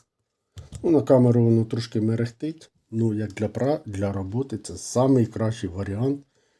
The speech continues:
Можна виставити так, як вам зручно. Дуже, дуже якісно світить. <clears throat> В даному вар-, в даній моделі в нас використовується боковий ніж, але ніж,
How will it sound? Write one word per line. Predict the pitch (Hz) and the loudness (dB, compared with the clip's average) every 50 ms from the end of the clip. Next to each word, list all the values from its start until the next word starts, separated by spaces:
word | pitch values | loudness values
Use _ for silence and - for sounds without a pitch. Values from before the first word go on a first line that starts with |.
| _ _ _ | _ _ _
Можна | 110 113 113 - 104 98 92 | -6 -6 -4 -4 -6 -10 -8
виставити | 90 98 120 135 135 - - 113 107 101 - | -6 -4 -4 -4 -4 -4 -4 -4 -4 -4 -6
так, | - 110 113 117 - | -8 -8 -6 -6 -6
як | 101 98 - | -8 -8 -10
вам | 101 101 98 98 | -10 -10 -10 -8
зручно. | 95 101 101 104 104 104 101 - 104 92 92 - - _ _ _ _ | -8 -8 -6 -6 -6 -8 -8 -10 -10 -10 -10 -12 -14 _ _ _ _
Дуже, | - 92 98 110 123 127 117 117 110 113 - _ _ _ _ _ _ _ _ _ _ _ _ _ _ | -14 -10 -6 -4 -4 -2 -2 -2 -4 -4 -8 _ _ _ _ _ _ _ _ _ _ _ _ _ _
дуже | 101 98 110 110 104 110 107 | -10 -8 -8 -6 -4 -4 -4
якісно | 104 101 95 92 - _ - - - 82 85 90 - _ _ _ | -4 -4 -8 -10 -12 _ -16 -14 -12 -14 -14 -14 -16 _ _ _
світить. | _ - - - 95 92 87 - - - - _ _ _ _ | _ -20 -16 -12 -12 -12 -12 -12 -16 -20 -20 _ _ _ _
<clears throat> | - - 330 - - - - - - - - _ _ _ _ _ _ _ _ _ _ _ _ _ _ _ _ - - - - - - _ - | -4 -4 -4 -4 -6 -6 -6 -4 -6 -6 -12 _ _ _ _ _ _ _ _ _ _ _ _ _ _ _ _ -18 -18 -18 -20 -20 -20 _ -6
В | 117 | -2
даному | 113 131 135 127 117 110 101 107 110 | 2 2 4 4 4 2 2 0 -2
вар-, | 101 98 110 - - - | -2 -2 -6 -6 -6 -8
в | 120 113 107 | -8 -2 4
даній | 117 135 131 120 113 110 104 | 6 6 8 8 8 6 4
моделі | 98 107 107 101 - 107 104 95 95 | 2 0 -2 0 -2 -2 -2 -2 -4
в | 90 92 | -4 -2
нас | 107 110 104 - | -2 -2 -2 -4
використовується | 104 98 - 113 101 98 - - - 113 104 98 - 110 98 | -8 -10 -8 -10 -10 -10 -12 -8 -8 -6 -6 -6 -6 -6 -2
боковий | 104 113 120 120 - 123 107 107 110 101 92 107 | 2 2 2 2 2 2 4 4 4 4 4 2
ніж, | 107 104 104 113 120 120 - - - _ _ _ _ _ _ _ _ _ _ _ | 0 2 4 2 2 2 0 -6 -12 _ _ _ _ _ _ _ _ _ _ _
але | - 113 113 110 110 104 | -8 -6 -4 -2 -2 -2
ніж, | 104 104 104 113 131 156 143 - - - | -2 0 0 2 2 0 0 -2 -8 -16